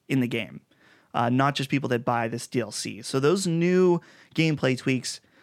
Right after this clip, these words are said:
the big one, first of all, is a new closer to the crosshair mini hud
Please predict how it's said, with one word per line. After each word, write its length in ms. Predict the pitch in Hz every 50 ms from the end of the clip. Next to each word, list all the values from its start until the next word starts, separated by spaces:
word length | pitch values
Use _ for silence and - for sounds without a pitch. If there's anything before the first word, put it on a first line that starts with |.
| _ _ -
the 80 | 151 143
big 180 | 135 190 220
one, 200 | 202 214 202 185
first 240 | 170 - 151 147 -
of 60 | 139
all, 140 | 131 123 120
is 100 | 120 123
a 120 | 127 123 120
new 540 | 123 131 143 156 175 180 190 196 196 196 - _ _ _ _ _ -
closer 760 | - - - 185 202 226 233 - - 254 247 247 254 254 247 - _ _ _
to 120 | - - 196
the 80 | 175
crosshair 800 | - - - - 185 180 185 185 - - 143 120 127 123 117 120 151 165
mini 460 | 151 139 143 160 185 202 190 151 131
hud 440 | - - 123 117 - - - -